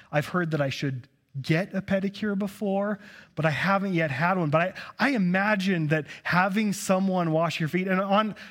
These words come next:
how, how many of you have been to a Maundy Thursday service? Right, where, where your fellow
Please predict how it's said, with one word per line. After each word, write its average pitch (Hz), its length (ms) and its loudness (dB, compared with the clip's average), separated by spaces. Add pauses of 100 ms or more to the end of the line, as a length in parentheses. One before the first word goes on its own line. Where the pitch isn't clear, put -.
(120)
how, 208 180 6
how 202 120 4
many 240 160 2
of 214 80 2
you 226 100 4
have 190 80 0
been 214 100 2
to 202 80 2
a 180 60 2
Maundy 170 420 2
Thursday 165 420 0
service? - 640 -10 (760)
Right, 156 240 2
where, 185 380 2
where 180 420 0
your 180 200 2
fellow 180 580 2